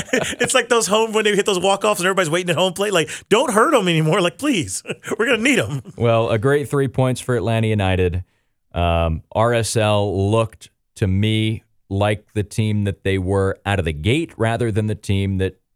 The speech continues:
Speaker 2: took a couple of wins there, um, going into it. We were worried about this game, uh, certainly coming into it last week.
Speaker 1: But I also think they're playing against a better class team than they played against the last
Speaker 2: Right.
Speaker 1: two weeks. And so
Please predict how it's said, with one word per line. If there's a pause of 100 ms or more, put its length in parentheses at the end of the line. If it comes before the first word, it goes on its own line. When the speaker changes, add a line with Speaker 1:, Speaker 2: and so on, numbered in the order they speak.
(220)
Speaker 2:
took
a
couple
of
wins
there,
um,
going
into
it.
We
were
worried
about
this
game, (480)
uh,
certainly
coming
into
it
last
week.
Speaker 1:
But
I
also
think
they're
playing
against
a
better
class
team
than
they
played
against
the
last
Speaker 2:
Right.
Speaker 1:
two
weeks.
And
so